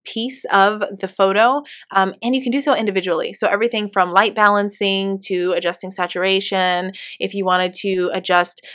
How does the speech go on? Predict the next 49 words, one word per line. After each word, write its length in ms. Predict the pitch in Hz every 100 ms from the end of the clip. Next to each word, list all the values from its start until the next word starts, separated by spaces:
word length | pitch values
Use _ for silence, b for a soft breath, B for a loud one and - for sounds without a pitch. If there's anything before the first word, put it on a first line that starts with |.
| B
uh, 140 | 170
for 320 | - - 220 214
the, 140 | 202
uh, 160 | - 190
for 240 | - 277
a 80 | 277
warmer 320 | 208 202 202
skin 300 | 190 - 190
tone, 400 | 185 185 165 160
if 160 | 165 -
you 100 | 196
wanted 340 | 190 190 196 196
to, 360 | - 202 196 196 196 B -
um, 340 | 190 185 180
you 140 | - 320
know, 160 | 311
just 220 | 240 302 -
even 220 | 302 403 370
the 60 |
simple 380 | - 208 226 262
things, 340 | - 85 190
right? 220 | 175 202 233
Like 180 | 240
cropping 800 | - - 180 165 - 170 170 170
and 80 | 170
all 140 | 160 165
those, 160 | 156 - B B B -
all 200 | 226 269
of 100 | 240
that, 260 | 233 175 190
you 140 | - 190
know, 100 | 185
adjusting 400 | 190 190 240 226
the 140 | -
edit, 360 | 214 220 202 -
um, 360 | 185 165 165 196 B
adjusting 400 | - 214 214 262
the 160 | 240 240
angle 560 | 208 262 240 190 160 151
at 140 | 175
which 180 | 190 -
the 80 | 196
photo 280 | 190 190
is 180 | 185 175
sitting, 340 | - 180 170 165
all 240 | 226 277
of 80 | 277
those 160 | 196
things, 220 | 185 165